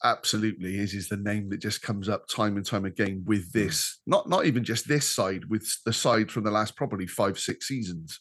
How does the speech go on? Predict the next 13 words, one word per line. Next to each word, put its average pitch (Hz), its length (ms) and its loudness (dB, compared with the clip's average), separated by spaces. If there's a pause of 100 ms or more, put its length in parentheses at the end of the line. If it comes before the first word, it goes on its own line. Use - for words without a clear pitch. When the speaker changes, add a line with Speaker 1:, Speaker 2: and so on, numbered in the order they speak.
(100)
Speaker 2:
Mm. 143 220 -2 (260)
Speaker 1:
Um, 113 480 2 (760)
yeah, 117 260 4 (140)
a 123 100 4
brilliant 117 500 4 (160)
player. 101 300 2
When 131 220 2
he 156 80 4
was 147 160 2
in 143 60 -2
his 131 140 -2
pomp, - 480 -4 (340)
um, 98 500 -4